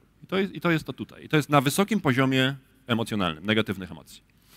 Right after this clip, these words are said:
Porażka wewnętrzna jest na bardzo niskim, dlatego że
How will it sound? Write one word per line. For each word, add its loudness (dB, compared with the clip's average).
Porażka 6
wewnętrzna 2
jest -4
na 0
bardzo 0
niskim, 0
dlatego -4
że 2